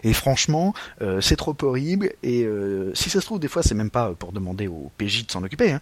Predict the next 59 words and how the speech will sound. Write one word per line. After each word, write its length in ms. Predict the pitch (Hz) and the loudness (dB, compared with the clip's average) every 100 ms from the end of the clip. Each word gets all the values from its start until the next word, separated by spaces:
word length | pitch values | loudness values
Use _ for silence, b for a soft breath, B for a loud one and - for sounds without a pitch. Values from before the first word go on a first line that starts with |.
| B - | B -12
c'est 140 | - | -10
juste 160 | 120 - | -10 -4
pour 140 | 98 | -2
leur 160 | 95 101 | 0 2
dire, « 140 | 127 | 0
De 0 | |
toute 120 | 110 104 | 0 -2
façon, 120 | 127 | -2
vous 160 | 101 | -2
y 60 | 95 | -6
pouvez 240 | 90 92 | -6 -2
rien, 180 | 107 190 | 0 0
c'est 80 | 98 | -2
trop 80 | 92 | -2
tard. » 280 | - - 76 | 0 2 0
Euh, 520 | 64 53 50 - 82 | -4 -8 -8 -10 -10
enfin, 140 | - - | -10 -6
voilà, 120 | 139 | -6
quand 220 | 85 82 | -6 -12
ils 40 | - | -10
se 60 | |
retrouvent 220 | - - | -8 -4
avec 140 | 110 98 | -2 -2
un 40 | |
gamin 240 | 95 110 123 | -2 -2 -2
qui 100 | 117 | -2
leur 220 | 95 104 | -2 -2
dit 140 | 113 | -4
en 60 | 101 | -4
pleurant, « 280 | 104 107 123 | -4 -4 -4
Bouh, 300 | 127 120 139 | -4 -2 0
ma 140 | 117 | 0
maman 300 | 104 101 101 | 0 -2 -2
est 40 | 113 | -2
morte », 280 | 165 - 113 | -6 -4 -4
euh, 100 | 104 - | -4 -4
c'est 720 | - - - - - - - | -2 2 2 2 0 -4 -8
pas 120 | 95 | -6
comme 220 | - 95 | -6 -6
s'ils 120 | - 107 | -6 -8
pouvaient 240 | 98 104 | -4 0
la 100 | 98 | 2
ranimer, 420 | 107 180 185 127 | 2 2 4 4
euh, 440 | 110 101 98 95 95 | 2 0 0 -2 -6
en 100 | - | -8
tout 100 | - | -4
cas 60 | |
pas 120 | 131 120 | 2 2
dans 160 | 117 | 0
ce 120 | - - | -8 -4
type 180 | 151 135 | -4 0
de 80 | |
médecin. 280 | 123 - 135 | 0 4 8
<laughs> 880 | 135 - - - - - - 165 - | 8 6 0 -4 0 2 4 2 0
Il 60 | 131 | 2
faudrait 220 | 131 147 | 4 10
peut-être 220 | 160 156 | 8 8
mieux 140 | 165 | 2
pas, 180 | - 139 | 4 2